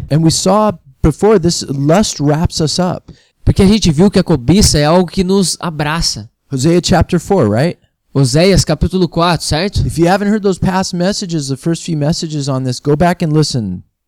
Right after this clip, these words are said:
Speaker 2: Né? Se você não ouviu as mensagens anteriores, volta lá e escuta.
Speaker 1: But, but basically with lust, we go from bad to worse.
Speaker 2: Mas geralmente com a cobiça nós vamos do ruim pro pior.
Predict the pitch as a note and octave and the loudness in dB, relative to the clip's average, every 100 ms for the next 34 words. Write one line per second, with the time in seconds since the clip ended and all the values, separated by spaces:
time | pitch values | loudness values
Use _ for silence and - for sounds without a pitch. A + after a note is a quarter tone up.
0 | _ _ - C3+ D3+ D#3 E3+ A3 A3+ F#3 | _ _ -6 -2 0 0 2 2 2 4
1 | G3 G3+ E3 E3+ D3 F#3 F3+ F3 E3 E3+ | 4 4 4 4 4 4 4 2 2 2
2 | D3 D#3+ F#3 C3 B2 D#3 - D#3+ D#3 F3+ | 4 6 4 2 2 2 2 0 2 4
3 | F3 E3+ - F3 F#3+ C3+ G#2 - - _ | 4 2 2 2 4 2 -4 -10 -20 _
4 | _ - E3 D3+ E3+ D#3+ - - A3 - | _ -4 -2 0 0 0 -2 0 0 0
5 | B3+ B3+ G#3+ C3 C3 G3 A3+ - E3 D3+ | -4 0 0 0 0 2 0 -2 -2 0
6 | E3+ - C3+ A2+ C3 D#3 - D3+ B2 A#2+ | -2 -2 -4 -2 -2 -2 -2 -2 0 0
7 | F#2+ - - C3 - _ C3 D3 C#3+ G#3 | -2 -6 -10 -14 -20 _ 0 2 4 4
8 | G3 F3+ G#3 - F#3+ E3+ C#3+ D#3 A3 E3+ | 4 4 2 2 0 2 2 2 2 2
9 | D#3 D3+ F3 D#3+ D#3+ D3+ D#3+ F#3 A3 G#3 | 2 0 0 0 2 4 4 0 0 -2
10 | G#3 G#3+ F3 C3+ B2 | -2 2 2 2 -2